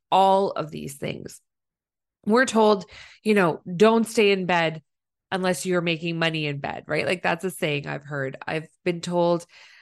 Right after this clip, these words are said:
you know, "I'm not gonna stop. I don't stop when I'm tired.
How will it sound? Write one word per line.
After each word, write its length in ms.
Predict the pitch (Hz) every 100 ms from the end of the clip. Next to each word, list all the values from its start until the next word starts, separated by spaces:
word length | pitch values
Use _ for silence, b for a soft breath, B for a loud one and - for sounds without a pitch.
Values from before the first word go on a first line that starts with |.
| B
you 140 | 214 185
know, 100 | 160
"I'm 100 | 151
not 160 | 190
gonna 160 | 202 196
stop. 520 | - - 190 175 175 -
I 100 | 147
don't 220 | 190 196
stop 280 | - 185 180
when 80 |
I'm 120 | 160 165
tired. 540 | - 185 170 170